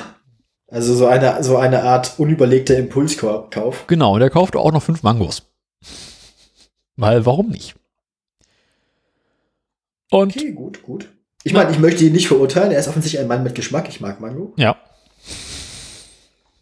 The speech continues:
Speaker 2: Er kann auch kochen, im Gegensatz zu uns.
Speaker 1: Aber wenn er kochen kann, warum musst du dich dann um die Paprika kümmern?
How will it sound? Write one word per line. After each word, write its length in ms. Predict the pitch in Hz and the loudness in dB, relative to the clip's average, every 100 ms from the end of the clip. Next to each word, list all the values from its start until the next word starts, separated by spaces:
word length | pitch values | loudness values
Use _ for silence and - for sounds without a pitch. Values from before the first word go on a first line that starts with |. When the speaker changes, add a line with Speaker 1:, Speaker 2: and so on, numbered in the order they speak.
| _ _ _ _ _ _ | _ _ _ _ _ _
Speaker 2:
Er 140 | - | -2
kann 160 | 120 151 | 0 2
auch 140 | 151 | 2
kochen, 240 | - 185 117 | 2 -2 -2
im 60 | 107 | -2
Gegensatz 380 | 107 123 - | 0 0 -2
zu 100 | - | -8
uns. 180 | 127 170 - - - - - _ _ _ _ _ _ _ _ _ _ _ _ _ - - - - - - _ _ - | -8 -8 -12 -16 -16 -16 -20 _ _ _ _ _ _ _ _ _ _ _ _ _ -20 -18 -16 -16 -18 -20 _ _ -8
Speaker 1:
Aber 280 | 139 143 147 | -2 -2 0
wenn 100 | 156 | 0
er 160 | 202 | 2
kochen 280 | 220 220 202 | 0 2 2
kann, 180 | 160 139 | 2 2
warum 180 | 147 170 | 2 4
musst 200 | 160 - | 4 4
du 60 | 202 | 0
dich 80 | |
dann 100 | 220 | 2
um 40 | 185 | 0
die 60 | 175 | 2
Paprika 240 | 190 147 | 0 0
kümmern? 280 | 127 113 110 | -2 -6 -10